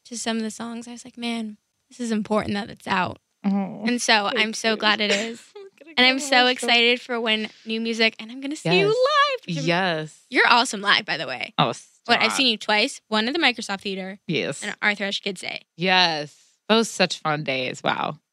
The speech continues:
Speaker 1: I remember when I first, when I saw you at the Microsoft Theater, I was like, "This girl's a badass."
Speaker 2: Oh, thank you. That
Speaker 1: The
Speaker 2: was,
Speaker 1: pink
Speaker 2: like, our
Speaker 1: suit.
Speaker 2: first show. Yeah, that was a fun night.
Speaker 1: Pink suit.
Speaker 2: Pink suit
Speaker 1: Bring
Speaker 2: was
Speaker 1: it back.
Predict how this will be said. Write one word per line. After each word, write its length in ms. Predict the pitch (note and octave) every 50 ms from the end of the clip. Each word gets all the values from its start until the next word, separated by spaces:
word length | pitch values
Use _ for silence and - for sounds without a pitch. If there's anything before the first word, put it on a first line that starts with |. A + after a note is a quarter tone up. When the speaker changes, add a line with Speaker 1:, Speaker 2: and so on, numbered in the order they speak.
| _ _ _ _
Speaker 1:
I 140 | - A3+ A#3+
remember 440 | C#4 D4 D4 C#4+ C4+ B3+ A#3 G#3+ G3+
when 120 | B3+ A#3+
I 120 | A3 A3+ A#3+
first, 340 | - B3 B3+ B3 - -
when 120 | A3 A3+ G#3+
I 60 | A3
saw 120 | A3+ - A3+
you 80 | A3
at 60 | A3 G#3+
the 60 | G#3
Microsoft 440 | G3+ G3+ G#3 G3 G#3 - - F#3+ -
Theater, 160 | - - -
I 20 |
was 80 | - -
like, 100 | _ _ _
"This 140 | - A3 -
girl's 240 | - - A3+ G#3 -
a 260 | _ _ _ _ -
badass." 360 | F3 - - - - - - - -
Speaker 2:
Oh, 240 | - F3 D#3+ D#3 D#3+
thank 360 | D3+ - E3+ D#3 D#3+ D#3 - -
you. 500 | C#3+ C#3+ - - - - F3+ F#3 F#3+ F#3+ _ _ _
That 120 | G3 G3
Speaker 1:
The 0 |
Speaker 2:
was, 100 | G3 G#3
Speaker 1:
pink 100 | A#3 D4
Speaker 2:
like, 180 | A#3+ A#3+ A3 -
our 100 | A3+ A3
Speaker 1:
suit. 100 | F#3+ - F3+
Speaker 2:
first 260 | F3+ F3+ F#3 F3+ -
show. 400 | - - - E3 E3 D#3+ D3 C#3
Yeah, 460 | C3+ B2 D#3 E3+ E3 D#3 D3 C#3+ C#3+ C#3+
that 180 | D#3 E3 F3 F3+
was 180 | F#3 E3+ -
a 40 | D3 C3+ _ _
fun 300 | - D3 C#3 C#3 C3+ C3
night. 220 | C3 B2+ B2+ B2+ B3+
Speaker 1:
Pink 240 | C#4+ C#4 C#4 C4+
suit. 340 | - - - A#3 G3+ - -
Speaker 2:
Pink 240 | - - F#3 D3+ C#3
suit 280 | - - - C3 A#2 -
Speaker 1:
Bring 160 | - A#3+ A3+ G#3
Speaker 2:
was 40 |
Speaker 1:
it 60 | G3+ -
back. 240 | - C2 - -